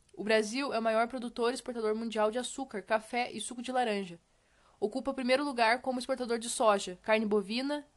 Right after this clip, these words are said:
e frango, e o segundo maior exportador de milho. O Centro-Oeste é o maior produtor de grãos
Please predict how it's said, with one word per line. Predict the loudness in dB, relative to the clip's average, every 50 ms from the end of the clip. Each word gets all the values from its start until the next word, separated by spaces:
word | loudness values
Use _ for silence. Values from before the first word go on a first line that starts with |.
| _ -10
e | -10
frango, | -4 0 2 2 2 0 -2 -8 -12 _ _ _ _ _ _ -4
e | -2
o | -2
segundo | -2 -2 -2 0 0 0 2 4
maior | 4 4 4 4
exportador | 0 -2 -6 -4 -4 -4 -4
de | -4 -4
milho. | -4 -4 -4 -4 -6 -12 -16 _ _ _ _ -20 _ _ _ _ _ _
O | -8 -4
Centro-Oeste | -2 -2 0 2 4 4 6 4 4 2 0
é | 0
o | 2
maior | 2 2 2 2 0
produtor | -2 -4 -10 -8 -6 -2 -2 -2
de | -2 -2
grãos | 0 2 2 2 2 0 -4 -6 -12